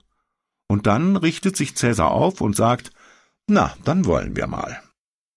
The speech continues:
Zunächst zündeten sie die den Hafen blockierenden Schiffe an,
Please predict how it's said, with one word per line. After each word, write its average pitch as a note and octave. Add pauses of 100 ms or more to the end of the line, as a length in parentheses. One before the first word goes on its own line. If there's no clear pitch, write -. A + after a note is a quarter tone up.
(800)
Zunächst F#3+
zündeten E3
sie C#3+
die C3
den F#2+
Hafen G2
blockierenden F#2+
Schiffe -
an, C2+